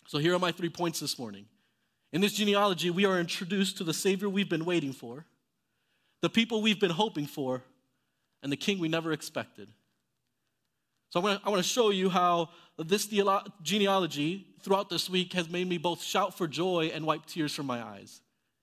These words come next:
And I don't mean that as just a preacher who's a nerd about these things. I mean that this text has something to say to us this morning,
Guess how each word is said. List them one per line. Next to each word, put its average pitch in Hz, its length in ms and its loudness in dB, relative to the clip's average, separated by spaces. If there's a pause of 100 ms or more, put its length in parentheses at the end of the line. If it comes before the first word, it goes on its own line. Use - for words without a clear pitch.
(120)
And 156 120 0
I 175 80 4
don't 196 180 -4
mean 196 160 2
that 175 120 2
as 156 100 -2
just - 180 -8
a - 40 -8
preacher 170 340 -4
who's 147 180 -2
a 139 40 -2
nerd 151 220 0
about 127 260 -2
these 110 200 -14
things. 104 380 -20 (960)
I 156 160 0
mean 180 220 0
that 156 180 0
this 180 200 0
text 180 400 -2
has 160 140 0
something 170 300 -4
to 143 60 0
say 185 240 0
to 156 140 0
us 131 180 -2
this 127 220 -8
morning, 113 420 -12